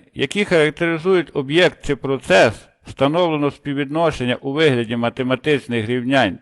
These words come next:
та формул, то говорять про створену математичну модель. За допомогою математичних моделей описують розв'язки різних логічних задач,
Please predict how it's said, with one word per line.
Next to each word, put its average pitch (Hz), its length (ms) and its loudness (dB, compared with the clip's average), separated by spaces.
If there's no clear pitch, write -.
та 104 100 -2
формул, 131 640 -2
то 139 160 -2
говорять 113 540 0
про 123 160 -4
створену 131 800 -2
математичну 135 1040 -4
модель. 95 400 -4
За 120 180 0
допомогою 208 640 0
математичних 180 920 -2
моделей 143 720 2
описують 180 720 0
розв'язки 185 640 0
різних 208 500 -2
логічних 143 540 -2
задач, 143 640 2